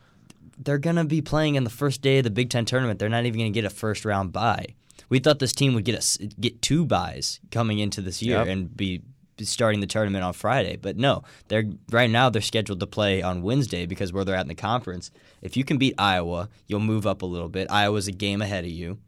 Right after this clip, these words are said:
Speaker 1: And then pull off a win against Northwestern at home, that would be huge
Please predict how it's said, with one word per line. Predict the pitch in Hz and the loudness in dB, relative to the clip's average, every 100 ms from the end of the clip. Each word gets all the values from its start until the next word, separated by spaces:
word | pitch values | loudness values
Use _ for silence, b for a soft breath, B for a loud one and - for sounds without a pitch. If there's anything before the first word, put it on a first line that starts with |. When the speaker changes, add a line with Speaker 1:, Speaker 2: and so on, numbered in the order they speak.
| b b b b | b b b b
Speaker 1:
And | - 107 | -4 0
then | 107 104 90 - _ - 95 - | 0 0 -4 -10 _ -14 -14 -2
pull | 120 117 | 2 4
off | 117 113 | 4 2
a | 92 | -4
win | 95 98 110 | -2 0 0
against | 98 95 - | -2 -4 -4
Northwestern | 101 95 95 92 - 95 | -4 -4 -6 -4 -4 -4
at | 92 | -4
home, | 92 101 | -4 -4
that | 92 | -2
would | 92 | -4
be | 90 82 | -6 -8
huge | 85 85 90 - | -8 -8 -8 -12